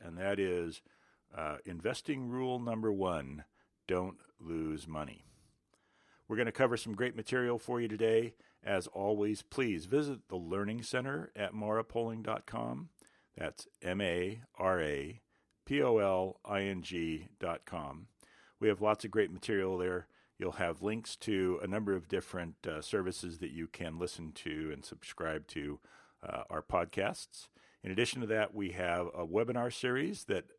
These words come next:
is, uh, uh, associated with each of our podcasts. So tonight's session, Rule Number One, Don't Lose Money, has a sister podcast, pardon me, a sister webinar coming up in a couple of weeks that you can register for.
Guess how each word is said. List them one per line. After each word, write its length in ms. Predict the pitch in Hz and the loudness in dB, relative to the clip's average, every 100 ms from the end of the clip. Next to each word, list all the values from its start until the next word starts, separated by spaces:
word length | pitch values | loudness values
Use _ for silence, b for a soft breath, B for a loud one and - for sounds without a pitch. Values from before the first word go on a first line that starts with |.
| _ | _
is, 520 | 92 87 82 80 87 - | -2 0 0 -4 -6 -6
uh, 260 | 87 78 - _ - | -6 -6 -10 _ -14
uh, 260 | 80 76 69 - | -10 -8 -10 -10
associated 540 | - 156 - 98 98 | 2 2 4 0 0
with 260 | 92 87 - | -2 -4 -4
each 220 | 110 - | -8 -6
of 100 | 92 | -4
our 200 | 85 80 | -4 -4
podcasts. 800 | - 71 67 - - - - - B B B B | -6 -6 -6 -6 -6 -8 -16 -18 B B B B
So 240 | - 90 82 | -2 0 0
tonight's 400 | 98 101 - - | 2 0 0 0
session, 480 | 95 - 90 85 - b b - | 0 0 -4 -6 -12 b b -6
Rule 300 | 95 101 95 | 4 6 6
Number 240 | 98 90 | 0 0
One, 300 | 90 90 85 | 0 0 -2
Don't 240 | 95 85 | -4 -4
Lose 200 | 90 85 | -4 -6
Money, 300 | 85 87 87 | -6 -6 -6
has 340 | 80 82 78 80 | -6 -4 -4 -6
a 180 | 76 76 | -6 -4
sister 460 | - - 123 98 87 | -4 -4 -4 -4 -6
podcast, 640 | - 82 80 82 80 - - | -4 -4 -4 -6 -6 -8 -2
pardon 200 | 113 90 | 0 0
me, 80 | 82 | -4
a 60 | - | -4
sister 300 | 76 - 92 | -6 -2 4
webinar 460 | 110 107 90 80 | 6 6 2 -4
coming 260 | - 82 82 | -6 -6 -4
up 200 | 80 - B B B | -4 -6 B B B
in 220 | 95 82 | -6 -4
a 80 | 73 | -4
couple 260 | - 110 85 | -2 0 2
of 80 | 82 | 2
weeks 260 | 107 - | 0 -2
that 120 | 104 - | -8 -4
you 140 | 87 | -6
can 260 | - 80 80 | -4 -6 -4
register 400 | 85 92 - 101 | -6 -6 -8 -8
for. 320 | 117 123 | -2 -2